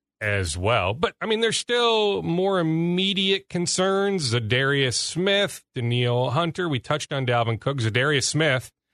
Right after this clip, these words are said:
ends up firing his longtime representation.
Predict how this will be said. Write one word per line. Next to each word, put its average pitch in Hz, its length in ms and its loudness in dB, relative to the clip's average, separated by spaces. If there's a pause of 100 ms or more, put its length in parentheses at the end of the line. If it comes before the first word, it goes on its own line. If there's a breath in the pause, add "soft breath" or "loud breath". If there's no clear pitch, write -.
(280)
ends 214 220 0
up 180 120 0
firing 226 720 2
his 156 260 0
longtime 170 600 2
representation. 143 960 0